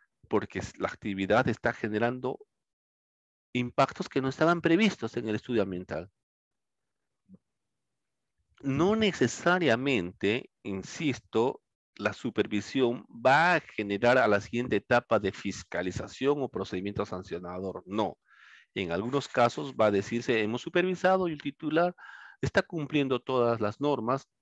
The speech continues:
o el titular ha corregido la acción infractora. La supervisión,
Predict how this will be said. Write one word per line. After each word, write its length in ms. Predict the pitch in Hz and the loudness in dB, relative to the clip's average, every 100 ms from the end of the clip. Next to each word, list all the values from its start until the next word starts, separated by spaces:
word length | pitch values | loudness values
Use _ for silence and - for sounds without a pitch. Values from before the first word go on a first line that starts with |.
| _ | _
o 180 | 220 233 | -2 0
el 100 | 165 | 0
titular 640 | 139 - 135 135 147 147 - - - - | -4 -4 -2 2 2 0 -6 -20 -14 -8
ha 140 | 165 | -8
corregido 1040 | - 165 143 131 117 - 196 165 92 80 - _ _ _ _ _ _ - | -4 -2 0 0 -4 -6 -4 -2 -2 -4 -8 _ _ _ _ _ _ -4
la 220 | 107 101 | 2 2
acción 480 | 101 - - 131 127 | 2 -2 -4 -2 -2
infractora. 680 | 110 - - - 82 80 - _ _ _ _ _ | -2 -4 -6 -6 -8 -8 -18 _ _ _ _ _
La 120 | - 87 | -8 -6
supervisión, 880 | 131 120 107 104 - 147 143 143 | -2 0 0 0 -4 0 0 0